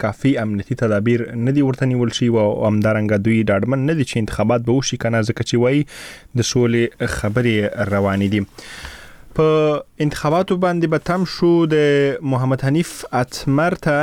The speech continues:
نږدې یوې منبع ویلي د اتمر او عطا محمد نور ترمنځ د صدارت د څوکۍ پر سر جدي اختلاف رامنځته شوی دی. محمد حنیف اتمر د سولې او اعتدال د ټیم د مشر په توګه د ولسمشرۍ ټاکنو ته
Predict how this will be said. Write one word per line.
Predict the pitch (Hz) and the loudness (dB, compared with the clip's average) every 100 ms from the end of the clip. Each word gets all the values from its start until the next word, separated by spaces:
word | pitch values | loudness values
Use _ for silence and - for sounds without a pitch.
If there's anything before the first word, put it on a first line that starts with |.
| 165 | 2
نږدې | 143 120 123 156 147 123 | 0 0 0 2 2 2
یوې | 123 123 120 | 0 0 0
منبع | 117 139 190 165 | 0 2 2 2
ویلي | 151 160 190 185 | 2 2 0 0
د | 120 123 | 0 -2
اتمر | - 160 156 | -2 0 2
او | 135 | 0
عطا | - 120 110 | -2 -4 -4
محمد | 117 120 117 131 | -2 -2 0 0
نور | 123 117 | 0 0
ترمنځ | 101 110 135 139 | 0 0 0 0
د | 143 | -2
صدارت | 135 113 104 127 123 | 0 0 2 0 -2
د | - | -2
څوکۍ | 101 - 117 107 | -2 -2 -2 -4
پر | - | -2
سر | 117 110 | -2 -2
جدي | 107 127 113 | 0 0 -2
اختلاف | - 98 98 - | -4 -2 -2 -2
رامنځته | 95 98 101 98 | -2 -2 -4 -2
شوی | 101 95 92 | 0 0 0
دی. | 92 | 0
محمد | 101 98 98 | 0 -2 -2
حنیف | 107 104 101 | -4 -2 -4
اتمر | - 107 120 | -2 -2 -2
د | - | -2
سولې | 139 135 127 123 113 | 2 2 2 2 0
او | 107 107 | 0 0
اعتدال | 110 113 110 107 101 | -2 0 0 0 -2
د | - | -2
ټیم | 113 110 - - - - - | -2 -2 -4 -14 -20 -12 -2
د | 135 | 0
مشر | 175 208 185 | 0 -2 -2
په | 170 | 0
توګه | 165 156 151 139 | 0 2 0 2
د | 135 127 | 2 2
ولسمشرۍ | 113 - 117 - 147 117 | 0 -2 -4 -2 -2 0
ټاکنو | 104 113 104 | -2 -4 -2
ته | 110 | -2